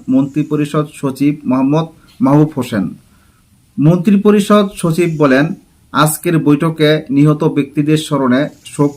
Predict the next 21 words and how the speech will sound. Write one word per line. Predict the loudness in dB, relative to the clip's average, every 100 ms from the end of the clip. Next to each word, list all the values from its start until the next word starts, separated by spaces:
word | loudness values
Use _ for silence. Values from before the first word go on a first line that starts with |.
| -6
প্রস্তাব | -4 -4 -4 0 2 0 -10 _ _ _ -6
গ্রহণ | 0 2 2
করা | 2 0
হয়েছে। | 0 -4 -8 -12 -14 _ _ _ _
তিনি | 0 4 6
জানান, | 4 2 0 -2 -10 -6
আজকের | -4 -4 -6 -2 -2
বৈঠকে | 2 0 0 -4 -2 -4 -4
কোটা | -6 0 0 0
আন্দোলন | -2 -2 0 0 2 4
নিয়ে | 4 2 0 -6 _ _ -12
যে | 0 2
পরিস্থিতি | 2 0 -2 -2 -4 -4
হয়েছিল, | 0 0 0 0 0 -2 -4 _ _ _
সে | -4 2 2
বিষয়ে | 2 0 0
স্বরাষ্ট্রমন্ত্রী | 0 0 0 -2 0 2 0 0 -2 -2
আসাদুজ্জামান | 0 -2 0 0 0 -2
খান | -2 -2 -2 -4
একটি | -6 -6
প্রতিবেদন | -4 -2 0 0 0